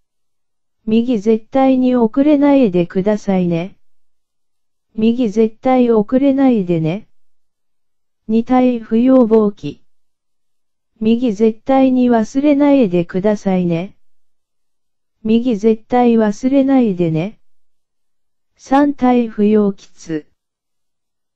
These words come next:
右絶対に食べないでくださいね。右絶対食べないでね。二十九サフタガイ解雇料。右そろそろ帰らなければなりません。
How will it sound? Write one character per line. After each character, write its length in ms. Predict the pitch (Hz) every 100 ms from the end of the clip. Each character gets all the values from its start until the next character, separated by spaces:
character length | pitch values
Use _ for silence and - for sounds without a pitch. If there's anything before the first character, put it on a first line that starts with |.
| -
右 340 | 220 233 254 202
絶 260 | 226 220 -
対 260 | 269 262
に 180 | 254 240
食 120 | 247 233
べ 140 | 302
な 180 | 302 269
い 140 | 233
で 160 | 175 175
く 160 | - 190
だ 160 | 214
さ 220 | - 202
い 80 | 185
ね。 300 | 175 165 202 _ - - _ _ _ _ _ _ _ _ _
右 340 | 214 233 254 196
絶 260 | 226 220
対 300 | - 233 226
食 160 | 208 208
べ 140 | 262
な 180 | 269 247
い 160 | 190 165
で 140 | 165
ね。 280 | 160 170 - _ - _ _ _ _ _ _ _ _ _ _ -
二 160 | 220 226
十 260 | 262 220
九 360 | - 285 254 202
サ 200 | - 226
フ 100 | -
タ 200 | 269 254
ガ 160 | 269
イ 100 | 262
解 260 | - 247 220
雇 180 | - 175
料。 380 | 165 151 143 - _ _ _ _ _ _ _ _ _ _ _ 214
右 320 | 226 240 254
そ 200 | - 302
ろ 160 | 302
そ 180 | 285 247
ろ 160 | 202 180
帰 320 | 220 247 269
ら 140 | 294
な 180 | 269 269
け 160 | - 262
れ 160 | 220
ば 160 | 185 175
な 160 | 175 180
り 140 | 202
ま 160 | 202 196
せ 240 | 208 185
ん。 120 | 156